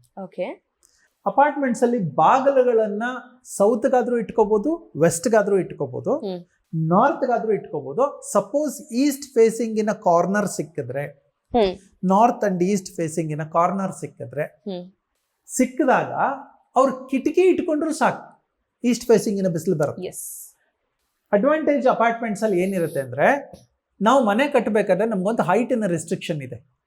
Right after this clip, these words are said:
Speaker 2: ಇಂಡಿವಿಜುವಲ್ ಮನೆ ಕಟ್ಟಬೇಕಾದ್ರೆ ಒಂದು ಫ್ಲೋರ್, ಎರಡು ಫ್ಲೋರ್, ಮ್ಯಾಕ್ಸಿಮಮ್ ಮೂರು ಫ್ಲೋರ್ ಕಟ್ಟುವ ಅಡ್ವಾಂಟೇಜ್ ಇದೆ.
Speaker 1: ಹ್ಮ್.
Speaker 2: ಅಷ್ಟೇ ಇರೋದು.
Speaker 1: ಲಿಮಿಟ್ಸ್ ಅದು.
Speaker 2: ಆದ್ರೆ ಅಪಾರ್ಟ್ಮೆಂಟ್ಸ್ ಕಟ್ಟಬೇಕಾದ್ರೆ ಐದು, ಆರು, ಏಳು, ಎಂಟು, ಹದಿಮೂರರ ತನಕ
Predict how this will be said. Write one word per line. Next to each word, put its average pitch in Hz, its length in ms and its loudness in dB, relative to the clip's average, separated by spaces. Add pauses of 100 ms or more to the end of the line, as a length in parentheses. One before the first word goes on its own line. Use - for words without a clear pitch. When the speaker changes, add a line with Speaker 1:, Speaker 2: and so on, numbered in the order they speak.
(100)
Speaker 2:
ಇಂಡಿವಿಜುವಲ್ 180 540 4
ಮನೆ 147 160 -2
ಕಟ್ಟಬೇಕಾದ್ರೆ - 800 -8
ಒಂದು 240 260 2
ಫ್ಲೋರ್, 269 300 2
ಎರಡು 220 300 2
ಫ್ಲೋರ್, 240 340 0
ಮ್ಯಾಕ್ಸಿಮಮ್ 226 520 -2
ಮೂರು 220 180 2
ಫ್ಲೋರ್ 202 320 2
ಕಟ್ಟುವ 196 460 2 (400)
ಅಡ್ವಾಂಟೇಜ್ 180 500 2
ಇದೆ. 131 140 -6
Speaker 1:
ಹ್ಮ್. 180 480 -12 (400)
Speaker 2:
ಅಷ್ಟೇ 185 300 4
ಇರೋದು. 151 560 -2
Speaker 1:
ಲಿಮಿಟ್ಸ್ 220 380 -4
ಅದು. - 180 -12
Speaker 2:
ಆದ್ರೆ 202 460 4 (140)
ಅಪಾರ್ಟ್ಮೆಂಟ್ಸ್ 262 580 0
ಕಟ್ಟಬೇಕಾದ್ರೆ 156 640 -2 (540)
ಐದು, 185 420 4
ಆರು, 180 400 2
ಏಳು, 185 320 0
ಎಂಟು, 185 300 0
ಹದಿಮೂರರ 185 560 2
ತನಕ 170 280 -2